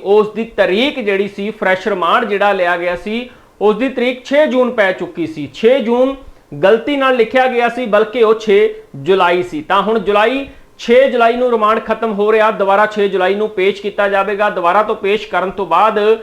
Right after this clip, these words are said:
ਕੀ ਦੁਬਾਰਾ ਰਿਮਾਂਡ ਵਿਜੀਲੈਂਸ ਨੂੰ ਮਿਲਦਾ, ਕੀ ਬਿਕਰਮ ਮਜੀਠੀਆ ਦਾ ਰਿਮਾਂਡ ਖਤਮ ਹੁੰਦਾ,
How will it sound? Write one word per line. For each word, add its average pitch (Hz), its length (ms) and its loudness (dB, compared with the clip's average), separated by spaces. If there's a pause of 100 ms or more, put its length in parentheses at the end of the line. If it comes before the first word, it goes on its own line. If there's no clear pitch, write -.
(320)
ਕੀ 220 200 -2
ਦੁਬਾਰਾ 202 360 2
ਰਿਮਾਂਡ 214 360 0
ਵਿਜੀਲੈਂਸ 214 540 -2
ਨੂੰ 226 120 -2
ਮਿਲਦਾ, 220 540 0 (220)
ਕੀ 247 140 0
ਬਿਕਰਮ 226 380 -2
ਮਜੀਠੀਆ 220 400 -2
ਦਾ 220 80 4
ਰਿਮਾਂਡ 208 300 2
ਖਤਮ 226 320 -4
ਹੁੰਦਾ, 226 440 0